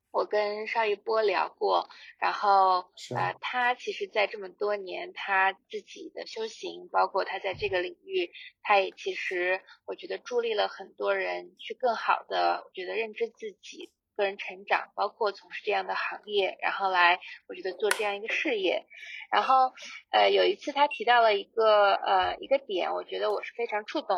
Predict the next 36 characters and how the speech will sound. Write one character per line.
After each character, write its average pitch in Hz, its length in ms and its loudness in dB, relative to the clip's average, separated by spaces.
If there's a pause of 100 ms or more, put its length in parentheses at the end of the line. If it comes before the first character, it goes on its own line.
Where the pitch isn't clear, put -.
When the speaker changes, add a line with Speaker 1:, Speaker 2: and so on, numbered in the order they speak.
Speaker 1:
的。 - 200 -12
他 240 160 -6
说， 277 320 -2 (420)
呃， 180 240 2
Speaker 2:
嗯。 - 60 -4
Speaker 1:
很 190 120 -10
多 247 140 2
时 285 160 -6
候 247 140 4
大 247 240 4
家 247 260 4
其 - 160 -8
实 202 140 -6
在 208 220 2
生 226 220 -8
活 208 160 -4
中， 202 440 -2 (360)
有 180 60 -2
时 240 140 -2
候 233 100 2
就 254 240 -6
是 262 140 -4
要 262 140 4
有 202 100 0 (120)
那 208 80 -6
样 214 200 2
一 202 40 -6
个 208 240 -2
时 - 220 -4
刻， - 580 0
就 214 120 -12
是 196 160 -8
叫 208 180 0
have 226 320 -2
a 196 40 -2
taste。 - 600 -8